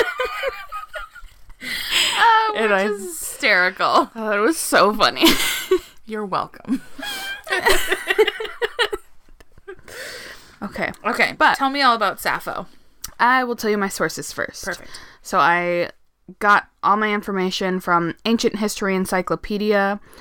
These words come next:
Speaker 2: the Thought Company entry on Sappho, a article called Sappho of Lesbos,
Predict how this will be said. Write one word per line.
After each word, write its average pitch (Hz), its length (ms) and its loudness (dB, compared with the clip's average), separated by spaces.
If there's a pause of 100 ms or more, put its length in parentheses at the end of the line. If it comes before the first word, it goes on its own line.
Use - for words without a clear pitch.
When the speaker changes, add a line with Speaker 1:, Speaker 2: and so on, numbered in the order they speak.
(260)
Speaker 2:
the 175 140 0
Thought - 340 6
Company 196 720 -2
entry 190 400 0
on 160 160 -2
Sappho, 165 720 0 (760)
a 160 280 0 (440)
article 196 520 4
called 170 280 0
Sappho 214 420 2
of 185 120 0
Lesbos, 170 760 -2